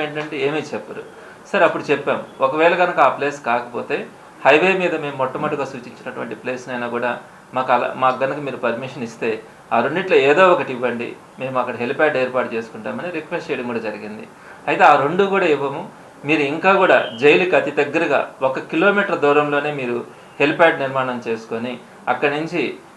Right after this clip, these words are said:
మీరు గోవర్ధన్ రెడ్డి గారిని కలిసి వెంటనే అక్కడి నుంచి వెళ్ళిపోయే విధంగా మీరు ప్లాన్ చేసుకోమని చెప్పడం జరిగింది. అసలు ఎందుకు ఈ రిస్ట్రిక్షన్స్? ఎందుకు మూడు కిలోమీటర్లు, కేవలం మూడు కిలోమీటర్ల దూరంలో ఎక్కడా కూడా హైవే కనెక్ట్ కానటువంటి ప్రాంతాన్ని మేము అడిగినప్పుడు, మీరు దాన్ని ఎందుకు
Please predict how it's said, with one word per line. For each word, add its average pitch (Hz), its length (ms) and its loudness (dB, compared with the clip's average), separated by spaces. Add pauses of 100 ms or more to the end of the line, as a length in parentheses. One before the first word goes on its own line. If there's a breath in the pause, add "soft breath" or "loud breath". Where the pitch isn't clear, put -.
(120)
మీరు 123 200 -4
గోవర్ధన్ 135 300 2
రెడ్డి 139 160 -4
గారిని 127 240 -2
కలిసి 120 260 -6
వెంటనే 127 280 -6
అక్కడి 127 180 -8
నుంచి 127 220 -12
వెళ్ళిపోయే 127 340 -2 (100)
విధంగా 127 360 -4
మీరు 113 180 -8
ప్లాన్ 135 280 -2
చేసుకోమని 113 460 -10
చెప్పడం 110 320 -10
జరిగింది. 107 360 -12 (400 loud breath)
అసలు 185 160 -4 (120)
ఎందుకు 214 300 -2
ఈ - 20 -2 (140)
రిస్ట్రిక్షన్స్? 139 640 -8 (720 loud breath)
ఎందుకు 202 200 0 (120)
మూడు 180 240 4
కిలోమీటర్లు, 190 540 2
కేవలం 185 360 4
మూడు 160 200 0
కిలోమీటర్ల 160 520 0
దూరంలో 110 360 -6 (200)
ఎక్కడా 180 260 2
కూడా 165 200 2
హైవే 156 280 2 (100)
కనెక్ట్ 131 260 -6 (140)
కానటువంటి 139 600 0
ప్రాంతాన్ని 135 500 -4
మేము 120 200 -8 (240)
అడిగినప్పుడు, 120 520 -6 (480 loud breath)
మీరు 180 180 0
దాన్ని 170 260 2
ఎందుకు 214 180 -2